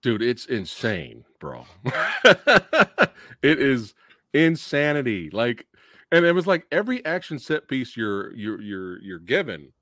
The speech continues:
tops the one <laughs> before it, to the point where it was getting closer to the end of the movie or, like, the third act.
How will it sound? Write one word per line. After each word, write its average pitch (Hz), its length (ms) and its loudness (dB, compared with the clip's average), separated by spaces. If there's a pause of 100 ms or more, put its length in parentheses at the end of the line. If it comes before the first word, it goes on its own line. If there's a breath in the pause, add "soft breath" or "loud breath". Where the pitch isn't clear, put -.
(580)
tops - 480 -4
the 151 100 -2
one 139 420 -4
<laughs> - 40 -20
before - 480 -2
it, 170 420 2 (640 loud breath)
to 233 120 2
the 190 100 4
point 226 360 0
where 165 400 0 (400)
it 156 80 0
was 165 140 -4
getting 185 220 0
closer 170 380 -2
to 127 120 -6
the 123 120 -2
end 135 100 -2
of 120 60 -6
the 107 60 -6
movie 117 420 -4
or, 98 100 -4
like, 98 180 -6
the 98 140 -10
third 104 300 -2
act. 95 420 -8